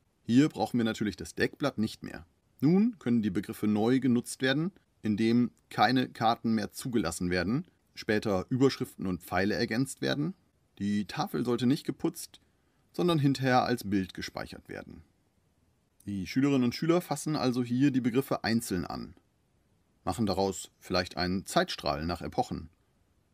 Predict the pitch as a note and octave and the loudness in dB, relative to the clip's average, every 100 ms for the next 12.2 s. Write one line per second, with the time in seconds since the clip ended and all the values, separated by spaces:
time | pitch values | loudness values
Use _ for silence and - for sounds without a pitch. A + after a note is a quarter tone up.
0 | _ _ - G#2 - B2+ B2+ B2 A2 A2 | _ _ -6 -6 -4 0 2 2 2 4
1 | B2 D#3+ F3+ C3 C3 B2+ A2 A#2 A2+ - | 4 4 0 2 2 2 -2 -4 -4 0
2 | E3+ G#2+ - - - D#2+ F2+ E2 _ _ | -2 -2 -6 -8 -10 -8 -6 -6 _ _
3 | _ _ _ _ _ _ _ A#2 B2+ C3+ | _ _ _ _ _ _ _ -4 -2 -2
4 | - G#2+ C#3 - _ _ D3+ B3 - - | 0 2 2 0 _ _ 0 0 -2 -2
5 | G2+ - F2+ A#2 C3 - - F3+ G#3+ - | -2 0 0 2 2 0 -4 -2 -2 -6
6 | - _ - A2 A2+ A2+ A#2 - - G#2+ | -20 _ -8 -2 4 4 4 0 -4 0
7 | G#2+ A2+ F#2+ G2+ A2 - D3 - B2+ C3+ | 0 0 0 0 0 -2 -4 -4 -2 0
8 | B2 C#3 C3+ _ _ _ - - C#3 C#3+ | 0 -4 -6 _ _ _ -6 4 4 6
9 | D3 D#3 _ _ _ _ - A2+ - C#3+ | 2 0 _ _ _ _ -4 -4 2 6
10 | D#3+ E3+ F3 E3 C3+ D#3 D#3+ D#3+ - - | 6 6 4 4 0 0 0 -2 -4 -6
11 | G#3 - A#2+ D#2+ - G2+ - F2+ - G2 | -4 0 0 -2 -6 -8 -6 -6 -4 -2
12 | E2 E2+ | -2 -4